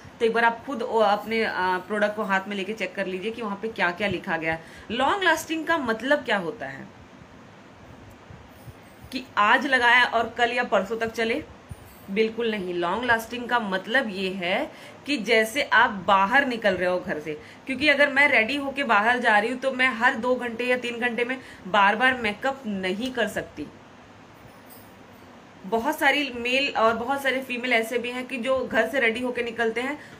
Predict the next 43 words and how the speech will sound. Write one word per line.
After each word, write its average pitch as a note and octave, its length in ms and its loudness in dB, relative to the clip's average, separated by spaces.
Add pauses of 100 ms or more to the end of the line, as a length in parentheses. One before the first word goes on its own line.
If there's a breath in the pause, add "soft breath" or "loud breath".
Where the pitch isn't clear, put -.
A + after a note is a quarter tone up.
तो B3+ 60 2
direct A3+ 540 4
evening C4 360 -4
में C4+ 100 -2
जब B3+ 140 2
वो B3 80 0
अपने A#3 260 2
घर G#3+ 180 0
आते F#3+ 300 2
हैं C4 200 -6
तभी A#3 300 2
उनका A#3 280 0
face A3+ 300 -2
wash A3 200 -2
हो G#3+ 80 -4
पाता F3 320 0
है, E3 220 -4 (380 loud breath)
तभी A#3+ 200 2
उनके B3+ 220 -2
face B3 280 2
से B3+ 60 -6
जो A3 140 -2
makeup A3 380 -2
या A3+ 80 2
होता G#3 240 0
है G#3 160 2
या G3+ 80 2
फिर A3 140 -4
जो G#3 120 -6
product G3 300 -2
apply F#3+ 320 0
किया G3 180 -6
होता G#3 160 -4
है A3 100 -6
तभी A3 300 -2
ही C#4+ 200 0
वो C#4+ 280 -4 (240 loud breath)
remove A#3+ 520 -2
हो A3+ 80 0
पाता F3 360 0
है। E3+ 360 -4 (920 loud breath)
तो C#4 100 0
ये D4 260 -2